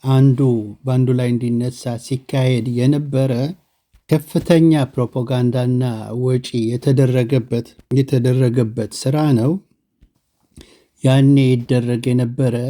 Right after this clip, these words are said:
የቅኝ ግዛት መግዣ ምንድን ነው? ካርታ ይሰራበት ነበረ።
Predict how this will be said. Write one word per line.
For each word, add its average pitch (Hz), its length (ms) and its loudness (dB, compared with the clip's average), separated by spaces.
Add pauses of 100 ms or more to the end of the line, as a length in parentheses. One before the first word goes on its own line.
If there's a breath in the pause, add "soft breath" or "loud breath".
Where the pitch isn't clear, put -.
የቅኝ 123 460 -2
ግዛት 117 420 -2
መግዣ 120 360 -2 (320)
ምንድን 135 440 4
ነው? 120 180 0 (1000)
ካርታ 147 540 0
ይሰራበት 123 840 -2
ነበረ። 104 360 -8